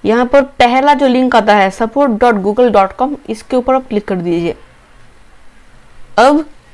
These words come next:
ये "Describe your issue" नाम का एक page open हो जाएगा और "Create a Gmail account" के नीचे एक button आएगा जो कि है "Create an account", आपको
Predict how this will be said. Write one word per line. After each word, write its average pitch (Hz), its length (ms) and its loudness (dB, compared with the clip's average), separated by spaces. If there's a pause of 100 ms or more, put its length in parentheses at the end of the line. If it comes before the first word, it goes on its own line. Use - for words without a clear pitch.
(340)
ये 247 440 6
"Describe 220 760 2
your 262 320 -2
issue" 240 260 -2
नाम 247 260 2
का 254 80 2
एक 247 180 -2
page 240 180 2
open 226 200 0
हो 226 100 0
जाएगा 202 400 2 (540)
और 208 140 4
"Create 254 460 2
a 240 120 4
Gmail 247 360 2
account" 247 420 -2
के 262 280 4 (340)
नीचे 214 360 0
एक 233 380 4 (500)
button 233 320 4
आएगा 196 340 -2 (380)
जो 202 100 2
कि 240 180 0
है 320 220 0
"Create 254 500 2
an 415 280 -2
account", - 400 -2 (220)
आपको 226 360 -2